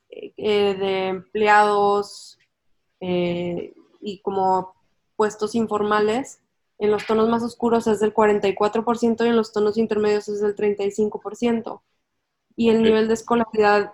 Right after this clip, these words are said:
Speaker 1: va muy de la mano. Los tonos claros, el treinta por ciento tiene educación superior, el veinticinco por ciento educación media superior y el veintitrés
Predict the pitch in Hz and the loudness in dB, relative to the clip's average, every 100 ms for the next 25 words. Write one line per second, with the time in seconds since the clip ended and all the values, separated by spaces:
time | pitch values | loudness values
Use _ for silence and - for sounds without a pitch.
0 | - 202 208 202 208 214 214 208 202 247 | -6 2 4 4 4 6 6 4 2 2
1 | 254 208 190 214 214 208 - 220 226 240 | 2 2 0 0 0 0 0 0 2 -2
2 | - 277 269 262 349 - - _ _ _ | 0 4 4 4 0 -4 -16 _ _ _
3 | _ _ 214 208 220 226 226 240 262 - | _ _ -6 -2 2 2 2 0 0 -6
4 | - 233 220 254 247 247 247 254 254 233 | -8 -4 -4 0 2 2 2 2 2 2
5 | 220 214 214 - 214 214 208 202 214 220 | 4 4 2 4 4 4 0 2 2 2
6 | 233 214 214 214 262 - - 214 214 208 | -2 2 4 4 4 0 -2 2 2 2
7 | 208 214 214 240 220 214 214 226 220 214 | 0 -2 -2 -4 -2 -2 0 0 0 -2
8 | 202 202 202 208 202 202 208 208 202 208 | -4 -2 0 2 2 0 -4 -8 0 2
9 | 214 262 _ _ _ _ _ 220 214 214 | 2 -2 _ _ _ _ _ 2 4 4
10 | 214 208 - 214 208 | 2 -2 -2 -2 -2